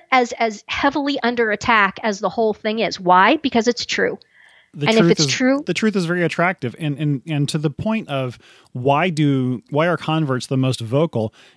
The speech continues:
Speaker 2: Yeah, I'm sure people have heard the phrase, "the zeal of converts." And obviously the highest truth is the most, um,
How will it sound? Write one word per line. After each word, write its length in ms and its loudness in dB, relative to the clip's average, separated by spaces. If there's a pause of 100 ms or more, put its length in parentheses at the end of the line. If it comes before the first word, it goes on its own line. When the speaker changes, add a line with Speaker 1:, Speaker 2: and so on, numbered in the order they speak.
(220)
Speaker 2:
Yeah, 220 -12 (120)
I'm 100 -8
sure 260 0
people 260 -2
have 120 -4
heard 220 0
the 60 -4
phrase, 440 0
"the 140 -8
zeal 400 0
of 140 -4
converts." 600 -2 (460)
And 140 -2
obviously 440 2
the 140 0
highest 420 2
truth 420 2
is 180 -2
the 80 -2
most, 440 0 (140)
um, 560 -2